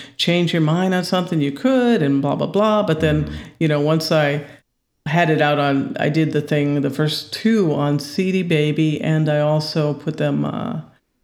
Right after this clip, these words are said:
Speaker 1: did the, their whole disc makers thing. So I thought I need the C D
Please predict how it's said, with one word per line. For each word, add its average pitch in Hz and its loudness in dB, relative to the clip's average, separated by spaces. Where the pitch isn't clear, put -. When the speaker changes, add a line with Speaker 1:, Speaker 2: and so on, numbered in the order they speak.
Speaker 1:
did 175 2
the, 160 2
their 160 4
whole 160 2
disc 165 0
makers 143 0
thing. - -2
So - -4
I - 0
thought 135 0
I 143 2
need 147 2
the 151 0
C 165 0
D 160 2